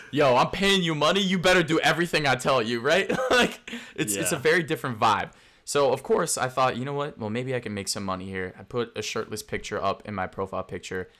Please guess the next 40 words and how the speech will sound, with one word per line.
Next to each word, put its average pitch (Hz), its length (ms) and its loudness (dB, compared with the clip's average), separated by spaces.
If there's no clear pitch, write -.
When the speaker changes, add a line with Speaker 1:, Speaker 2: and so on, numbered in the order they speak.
Speaker 1:
I 113 60 -12
haven't, 139 260 -4
you 127 160 -2
have 104 100 -2
Speaker 2:
No 95 160 -4
Speaker 1:
to, 110 60 -4
yeah, 101 60 0
Speaker 2:
way. 98 60 -2
Speaker 1:
you 104 100 -6
have 120 120 -6
to - 100 -10
apply 98 640 -8
to - 100 -20
be, 101 320 -10
like, 98 380 -6
selected 104 480 -4
as 95 100 -6
someone 98 200 -6
who 98 60 -10
can 98 120 -14
charge 95 320 -6
for - 160 -18
people 98 220 -10
to - 40 -12
play 95 200 -6
with 110 100 -6
them. 151 240 -8
But 127 160 0
I 135 40 2
just 147 200 -6
looked 117 320 -4
and 92 100 -10
I 92 60 -6
was 95 100 -8
like, 95 240 -10
"The - 80 -4
guys, 117 400 -4
no 104 160 -6
one 107 180 -4
is 95 180 -12